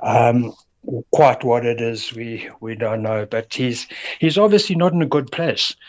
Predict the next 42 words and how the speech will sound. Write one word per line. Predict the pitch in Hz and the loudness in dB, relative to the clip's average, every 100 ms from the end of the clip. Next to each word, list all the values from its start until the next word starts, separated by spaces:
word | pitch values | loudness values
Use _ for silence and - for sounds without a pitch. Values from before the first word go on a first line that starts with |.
| - - - | -20 -10 -4
I | 131 | 0
mean, | 139 151 147 - | 2 4 2 0
if | 160 - | -6 -2
you | 165 185 185 175 139 - | 0 2 2 0 -4 -8
go | - 151 156 | 0 2 2
off | 165 - 131 | 0 0 -4
the | 131 | 0
grid | 139 147 113 - - - | 4 4 2 -6 -16 -20
for, | - 131 135 131 120 - _ | -6 -2 0 0 -2 -10 _
for | - 127 | -8 -6
three | - 160 151 | -4 0 2
and | 139 | 2
a | 120 | 2
half | 127 131 - | 2 2 2
weeks, | 131 117 - - - - - _ | 2 2 -2 -10 -14 -20 -20 _
you | 127 | 0
don't | 123 143 135 | 2 2 2
answer | 135 139 - | 0 0 -2
your, | 127 123 120 113 - | 0 2 2 2 -2
your | 110 113 110 | -4 -4 -4
phone, | - 151 143 139 143 123 | 0 4 4 4 2 2
you, | 107 110 101 98 | -2 -4 -6 -10
you | 104 | -8
don't | 107 117 110 107 - - | -2 -2 -2 -4 -6 -6
respond | 107 104 - 123 120 | -2 0 2 2 0
to | - | -2
messages, | 110 131 135 143 135 135 127 - - - - - _ _ _ | 2 2 2 0 2 2 0 -4 -10 -20 -20 -20 _ _ _
no | 120 127 | 2 4
one | 135 127 | 4 4
knows | 123 123 110 | 2 0 0
where | 117 | -2
you | 113 110 | -2 -2
are. | - 147 143 139 - _ _ _ _ _ _ | 4 6 4 2 -8 _ _ _ _ _ _
Um, | 117 123 127 - | -4 -2 -2 0
you | 135 156 | 2 4
obviously | 196 175 151 151 | 4 4 2 0
don't | 123 143 123 | 2 2 2
wanna | 110 170 143 | 2 4 2
be | 107 | 0
found, | - 117 107 95 | 0 0 0 -4
for | - 104 | -8 -2
one. | 110 127 101 | 2 2 0